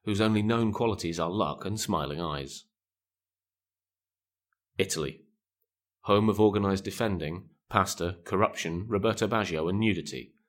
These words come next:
not necessarily in that order. John Terry, brackets, updated two thousand and twelve edition, refer to his, quote, "strong personality and bravery." La Masia.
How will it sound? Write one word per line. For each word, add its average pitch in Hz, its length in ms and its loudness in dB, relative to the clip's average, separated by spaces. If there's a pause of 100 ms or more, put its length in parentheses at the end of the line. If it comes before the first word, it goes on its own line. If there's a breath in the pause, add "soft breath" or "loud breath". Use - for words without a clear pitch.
(120)
not 92 180 0
necessarily 80 600 0
in 80 100 -6
that 78 200 -8
order. 80 360 -6 (3000)
John 78 280 -4
Terry, 85 480 -2 (200)
brackets, - 500 -6
updated 82 640 -2
two 85 140 -2
thousand 78 320 -4
and 82 100 -6
twelve 87 260 0
edition, 76 420 -10 (640)
refer 92 300 0
to 92 160 -2
his, 90 260 -2
quote, - 340 0 (100)
"strong 98 300 2
personality 98 840 -2
and 76 420 -8
bravery." 76 480 0 (1800)
La 92 180 2
Masia. 78 540 -2